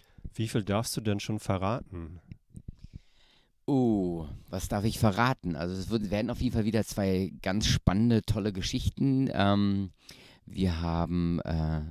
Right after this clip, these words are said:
Speaker 2: tolle neue Kollegen. Ähm, wir erzählen wieder ein großes Stück Kroatien, mit, natürlich mit dieser wahnsinns schönen Kulisse, aber auch einem großen Stück kroatischem Leben.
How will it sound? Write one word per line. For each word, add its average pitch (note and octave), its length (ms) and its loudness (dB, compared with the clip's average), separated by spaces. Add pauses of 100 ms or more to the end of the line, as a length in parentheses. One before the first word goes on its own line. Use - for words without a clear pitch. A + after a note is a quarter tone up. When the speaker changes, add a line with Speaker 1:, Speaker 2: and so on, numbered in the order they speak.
(500)
Speaker 2:
tolle A#2 340 2
neue G2+ 260 4
Kollegen. G#2 760 2 (720)
Ähm, F#2+ 680 -4 (180)
wir G#2 180 -6
erzählen A2 540 -2
wieder F#2+ 460 -2
ein G#2 100 -6
großes A#2 340 -6
Stück - 200 -8
Kroatien, B2 840 -8 (100)
mit, F#2+ 140 -10
natürlich F2+ 340 -8
mit G2 140 -8
dieser F2 280 -4
wahnsinns F#2+ 500 -4
schönen F#2 260 -4
Kulisse, G#2 540 -4 (340)
aber E2+ 280 0
auch - 160 -2
einem G2 120 -2
großen G2 300 -6
Stück - 360 -4
kroatischem E2+ 580 -8
Leben. D#2 380 -6